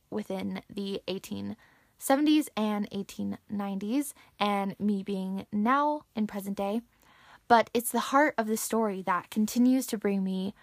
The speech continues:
back to these stories again and again. And that's the big thing, I think,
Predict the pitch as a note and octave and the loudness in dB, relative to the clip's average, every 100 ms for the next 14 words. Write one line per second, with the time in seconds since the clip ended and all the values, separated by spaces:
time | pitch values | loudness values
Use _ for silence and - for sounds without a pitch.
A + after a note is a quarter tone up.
0 | _ - G3+ - A#3 A3 G#3+ - F3 F3 | _ 4 4 2 -2 0 -2 -2 -4 -4
1 | - G3 F#3+ F#3 - F#3+ F3+ D#3+ F3+ - | -4 -2 -2 -2 -4 -4 -2 -2 -4 -12
2 | _ _ _ _ _ _ _ _ _ _ | _ _ _ _ _ _ _ _ _ _
3 | _ _ _ _ _ _ _ _ _ _ | _ _ _ _ _ _ _ _ _ _
4 | _ _ _ _ - A3 C#4+ F4 - C#4 | _ _ _ _ 2 6 6 6 0 0
5 | A3+ A3 - F3+ D#3 - G3 - E3+ - | 2 2 0 -4 -4 -2 -4 -4 -10 -10